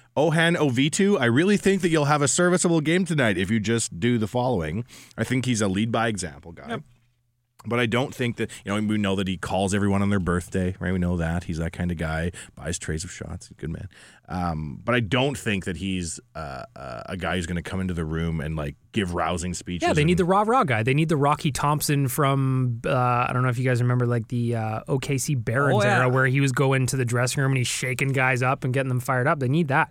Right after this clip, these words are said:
Speaker 2: He would also rewrite lyrics to popular songs to get his team fired up.
Speaker 3: Yeah, like, they need a guy who keeps it light. And that's what the funny thing about hockey fans in general, regardless of team, it almost seems like if you can't quantify it by numbers, that it doesn't exist,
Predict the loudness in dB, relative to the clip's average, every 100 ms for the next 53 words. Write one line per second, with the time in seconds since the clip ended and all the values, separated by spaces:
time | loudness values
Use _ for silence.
0 | -2 0 2 2 2 2 2 2 2 0
1 | -6 -12 -4 -2 -2 -2 -4 -2 -2 -2
2 | -6 -4 -2 -2 -4 -8 -8 -6 -8 -10
3 | -10 -8 -6 -6 -6 -8 -10 -14 -6 -2
4 | 0 2 2 2 2 2 2 2 4 2
5 | 2 -2 -2 -2 0 -2 -4 -16 -20 _
6 | _ -2 2 4 2 0 2 2 4 2
7 | 4 4 2 -2 -2 0 2 0 2 2
8 | 2 2 2 2 2 2 2 0 -4 _
9 | -2 0 2 2 2 0 -2 -2 0 0
10 | 0 0 2 4 4 4 2 4 2 2
11 | 0 -4 -16 _ _ _ _ _ -6 -4
12 | -2 -2 0 0 0 0 0 0 0 0
13 | 0 0 0 0 2 2 2 2 2 0
14 | 0 -2 -2 0 -2 -2 -2 -2 -6